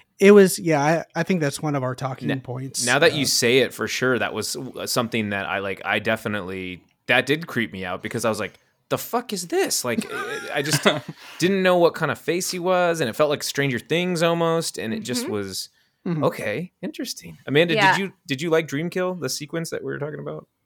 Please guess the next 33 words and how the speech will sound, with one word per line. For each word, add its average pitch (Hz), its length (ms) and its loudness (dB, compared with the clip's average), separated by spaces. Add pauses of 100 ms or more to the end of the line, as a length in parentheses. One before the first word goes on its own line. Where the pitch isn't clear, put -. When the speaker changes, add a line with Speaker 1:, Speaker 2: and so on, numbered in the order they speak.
(800)
Speaker 4:
I 262 280 6
liked 294 420 0
the 240 240 2
concept. 294 960 0 (220)
Speaker 2:
Okay. 98 200 -4
Speaker 4:
Um, 76 80 -12
Speaker 2:
That's 226 640 6
all 175 100 12
I 170 60 12
Speaker 4:
I - 20 6
Speaker 2:
need. 123 140 6
Nope, 214 120 10
nope, 220 200 6
that's 160 220 4
all 175 100 10
I 156 60 8
need. 220 60 10
<laughs> 196 100 10 (140)
Speaker 4:
I 240 120 12
Speaker 2:
I'm - 40 8 (400)
just 240 120 10
Speaker 4:
think, 165 180 10
Speaker 2:
kidding. - 0 -
Speaker 4:
well, 302 420 10
okay, 320 240 6
here's 330 220 2
the 311 80 -2
thing 320 160 2
about 285 180 4
the 240 80 4
gore. 190 320 4 (220)
Now, 247 240 8
I, 262 200 6